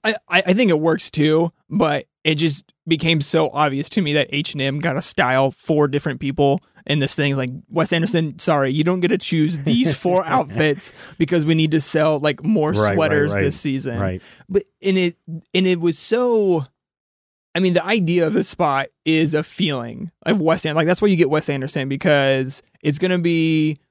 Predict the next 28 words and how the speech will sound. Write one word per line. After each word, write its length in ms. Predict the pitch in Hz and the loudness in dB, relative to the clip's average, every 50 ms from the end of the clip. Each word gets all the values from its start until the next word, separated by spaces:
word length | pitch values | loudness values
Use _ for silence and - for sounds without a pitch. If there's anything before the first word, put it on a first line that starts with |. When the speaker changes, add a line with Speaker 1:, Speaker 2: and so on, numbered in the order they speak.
| _ - | _ -10
Speaker 1:
like, 120 | 147 127 | -10 -10
quirky 360 | - - 190 185 - 180 175 165 | -4 -2 -2 -2 -2 -2 -2 -2
and 240 | 156 170 - - - | 0 -2 -4 -4 -2
kind 260 | 123 123 117 214 226 | -2 0 0 2 0
of 60 | 208 180 | 0 2
Speaker 2:
Mm-hmm. 60 | 175 | 2
Speaker 1:
weird, 360 | 180 170 170 165 165 165 - | 2 2 2 2 2 0 0
Speaker 2:
Mm-hmm. 300 | 123 117 95 98 95 95 95 | -2 -4 -4 -4 -6 -6 -4
Speaker 1:
and 400 | 143 151 156 156 156 156 156 151 - | -2 0 0 2 2 0 -2 -2 -2
it's 120 | 147 139 | -4 -2
just 140 | - 165 151 | -2 -2 0
gonna 140 | 165 165 156 | 0 0 0
invoke 260 | 156 147 - 151 139 | 0 0 0 0 0
this 160 | 156 160 - | -2 -4 -4
feeling 440 | - - 156 147 147 143 139 139 139 | -2 -2 -2 -2 0 -2 -4 -4 -6
of 320 | - - 156 147 135 147 - | -4 0 0 0 0 -2 -6
the 100 | 127 131 | -6 -6
season 380 | - - - 165 151 - 156 | -4 -2 0 -2 0 -2 -2
that 80 | 139 143 | -4 -4
we 60 | 139 | -4
want 220 | 131 139 139 127 | -2 -2 -2 -2
everyone 420 | 135 139 139 131 131 131 131 135 135 | -2 -2 -2 -2 -2 -2 -2 -2 0
to 100 | - 151 | 0 0
associate 500 | 135 - - - 156 151 143 - 160 139 - | 0 0 2 2 2 2 4 2 0 0 0
H 200 | - 139 139 - | -2 -4 -4 -4
and 80 | 139 | -4
M 140 | 135 131 131 | -4 -4 -4
with. 280 | 127 117 113 127 - | -6 -6 -8 -8 -12